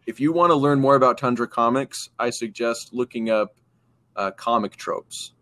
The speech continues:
It's a t-, page on YouTube called Comic Tropes. He has one about Kevin Eastman. It's called, like, How to Lose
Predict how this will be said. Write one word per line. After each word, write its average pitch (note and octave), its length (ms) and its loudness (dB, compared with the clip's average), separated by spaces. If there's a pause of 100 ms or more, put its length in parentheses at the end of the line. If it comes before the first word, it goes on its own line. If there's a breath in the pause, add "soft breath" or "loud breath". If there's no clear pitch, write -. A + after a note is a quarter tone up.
(460)
It's F#2+ 220 -2
a G#2 120 -2
t-, B2+ 160 -4
page B2+ 260 2
on B2+ 140 2
YouTube A2+ 500 0
called A2 220 -4
Comic A2+ 340 -2
Tropes. - 480 -4 (320)
He A2 60 -6
has G#2+ 120 -2
one A2 120 0
about G#2+ 200 0
Kevin G#2+ 280 0
Eastman. G#2 340 -6
It's - 80 -12
called, G#2 300 -4
like, G2 340 -2 (880)
How F#2+ 240 2
to A#2+ 60 2
Lose G2 680 -2